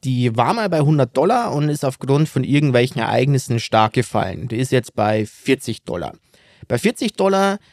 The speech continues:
haben wir uns so ein bisschen festgefressen und fangen jetzt an, dass wir wieder steigen. Also wir haben einen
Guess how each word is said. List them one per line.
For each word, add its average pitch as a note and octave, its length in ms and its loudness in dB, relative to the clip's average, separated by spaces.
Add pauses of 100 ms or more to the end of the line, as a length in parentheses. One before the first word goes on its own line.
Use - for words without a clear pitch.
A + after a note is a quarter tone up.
haben C3 160 0
wir C#3 160 4
uns C3+ 140 -2
so C3+ 40 -2
ein C3 60 -4
bisschen B2+ 220 -6
festgefressen - 800 -2
und C3 100 -8
fangen C#3 380 2
jetzt B2+ 400 -2
an, B2+ 240 0 (320)
dass - 240 -4
wir A2+ 100 -2
wieder A#2 300 -2 (280)
steigen. G2+ 680 -4 (440)
Also A2+ 240 -4
wir A2 120 0
haben A#2+ 240 0
einen A2 300 -4